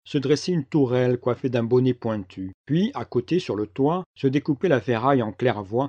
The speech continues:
d'un jacquemart muni de trois poupées frappant les heures. En arrière, au-dessus du transept, sortait une petite tour flanquée à sa base de quatre clochetons vitrés, et c'était tout.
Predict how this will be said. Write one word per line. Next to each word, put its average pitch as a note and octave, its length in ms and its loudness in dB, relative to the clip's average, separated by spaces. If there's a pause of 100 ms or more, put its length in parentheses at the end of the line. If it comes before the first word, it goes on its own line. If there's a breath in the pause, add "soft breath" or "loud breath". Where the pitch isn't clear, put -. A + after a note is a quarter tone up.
(160)
d'un B2+ 120 0
jacquemart A#2+ 640 0
muni B2+ 280 0
de A#2 120 -4
trois - 300 -2
poupées D3+ 320 -4
frappant B2 360 -4
les G2 260 -4
heures. G2 300 -6 (220)
En B2 140 0
arrière, C#3 540 2 (180)
au-dessus A#2+ 340 -2
du A#2 140 -6
transept, - 640 -8 (180)
sortait E3 300 0
une F3+ 100 0
petite E3+ 320 -4 (120)
tour E3 260 2
flanquée C#3+ 320 0
à C3+ 60 4
sa B2 180 -2
base B2 320 2
de A2 160 -2
quatre C3+ 320 -4
clochetons A2+ 640 -2
vitrés, A2+ 500 -4 (200)
et E3 100 0
c'était A#2+ 280 -2
tout. - 240 -16